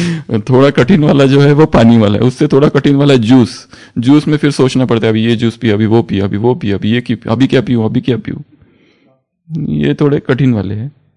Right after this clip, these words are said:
एक रीति से। तो ये experiments करते रहना है और ये किसी को दिखाने की, बताने की जरूरत नहीं है, खुद ही करते रहना है, देखना है क्या होता है। रोज सुबह नाश्ता खाते हैं,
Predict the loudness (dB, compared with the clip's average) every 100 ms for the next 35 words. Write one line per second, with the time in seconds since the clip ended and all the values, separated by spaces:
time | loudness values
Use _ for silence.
0 | _ _ _ _ _ _ _ _ -10 -6
1 | -6 -6 -12 -16 -20 -20 _ _ -20 -20
2 | -8 -4 -2 -4 -4 -6 -6 -6 -6 -8
3 | -8 -12 -12 -12 -12 -6 -4 -2 -4 -4
4 | -2 -2 0 0 0 -2 -4 -2 -2 -2
5 | -2 -2 -2 -4 -4 -4 -4 -6 -4 -2
6 | -2 -4 -8 -10 -8 -10 -6 -6 -6 -10
7 | -8 -10 -10 -14 -20 -20 -20 -14 -2 -2
8 | 0 -2 0 0 -2 -4 -4 -6 -10 -14
9 | _ -12 -12